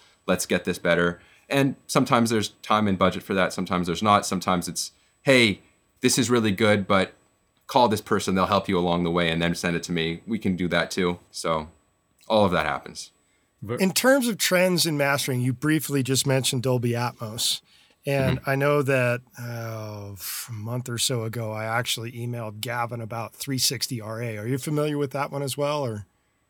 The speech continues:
Speaker 1: Three sixty R A, a different format?
Speaker 3: It's the Sony version of Dolby Atmos, mo-, so
Speaker 1: Oh,
Speaker 3: to
Speaker 1: yeah,
Speaker 3: speak.
Speaker 1: Sony three sixty? Yeah. Sure.
Speaker 3: So the, the reason why I was asking about that from Gavin, and I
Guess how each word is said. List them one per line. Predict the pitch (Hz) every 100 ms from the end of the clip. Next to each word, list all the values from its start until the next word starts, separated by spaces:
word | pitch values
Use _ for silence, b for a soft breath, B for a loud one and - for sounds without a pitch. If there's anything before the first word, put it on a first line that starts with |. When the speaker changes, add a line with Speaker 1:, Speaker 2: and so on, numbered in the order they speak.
| _ _ _ _ _ -
Speaker 1:
Three | 117
sixty | - 123 123
R | 110 113
A, |
a | 107
different | 104 95
format? | 107 113 123 - _ - 170
Speaker 3:
It's | 170 - -
the | - 151
Sony | - 170 156 143
version | 135 131 139
of | 123
Dolby | 131 127 127
Atmos, | 123 139 143 -
mo-, | 143 143 -
so | 175
Speaker 1:
Oh, | 156
Speaker 3:
to |
Speaker 1:
yeah, | 160 98
Speaker 3:
speak. | - 131 127
Speaker 1:
Sony |
three | - 120
sixty? | 135 - 170 170 -
Yeah. | 107 78 - _ _ _ _
Sure. | - -
Speaker 3:
So | 151 143 139 -
the, | 165 165
the | 147 165
reason | 185 175 165
why | 156
I | 147
was | 147 135
asking | 127 131 143
about | 127 123 123
that | 127 123 127
from | 135 113
Gavin, | 127 123 120 117 123
and | 131 120 117 120 -
I | 123